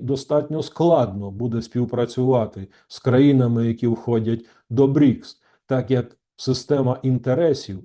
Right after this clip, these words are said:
і конфлікт інтересів, яким виникає при взаємодії на багатьох ринках, змушують Туреччину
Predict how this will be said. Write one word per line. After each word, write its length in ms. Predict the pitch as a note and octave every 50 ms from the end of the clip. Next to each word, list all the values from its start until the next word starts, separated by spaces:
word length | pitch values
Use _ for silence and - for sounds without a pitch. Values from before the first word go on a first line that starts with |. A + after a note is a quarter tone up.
| _ _
і 100 | - A#2+
конфлікт 680 | A#2+ - C#3 C3 C3 - - C3 B2+ A#2 - - _ _
інтересів, 600 | A#2+ A#2 A2+ A#2 C3 C3 C#3 C3 C3+ - - A2+ A#2
яким 340 | A#2 A#2 - C3+ A#2+ A#2
виникає 720 | A2+ A2+ B2+ B2+ C3 C3+ C3 - C#3+ C3+ A2+ G2 G2 G2+ G2+
при 160 | - A2+ A#2+
взаємодії 800 | A#2 G2 A#2 B2 B2 B2 B2+ B2 B2+ B2+ B2 B2+ B2 A2+ G#2+ G#2+
на 220 | G#2 A2 G#2+ G#2+ - _ _ _ _
багатьох 640 | A2 B2 B2+ G#2+ A#2+ B2 B2 - - A#2 G#2+ - -
ринках, 680 | B2+ C3+ D#3+ D#3+ D#3 C#3+ D3 D#3 D#3 C3+ - - _ _ - _ _ _
змушують 680 | - A2 A#2 D3 D#3+ E3 C#3+ - - D#3 D3+ D3 C#3+ C#3+
Туреччину 720 | - D3 D3 C#3+ C#3+ D3 C#3+ C#3+ - - C3+ C3 C3 C3